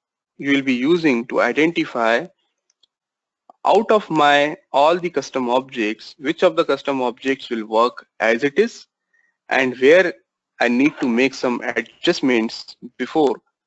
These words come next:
they can be used in S A P S four hana. Okay, so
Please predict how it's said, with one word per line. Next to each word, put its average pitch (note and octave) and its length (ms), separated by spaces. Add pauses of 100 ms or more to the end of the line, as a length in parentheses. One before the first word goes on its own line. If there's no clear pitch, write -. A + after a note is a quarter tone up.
(160)
they C3 160
can B2 220
be B2 100
used A#2 320
in B2 100
S G#2+ 160
A A2+ 60
P B2+ 200
S - 120
four G2+ 240
hana. - 160 (760)
Okay, - 300 (400)
so C3+ 440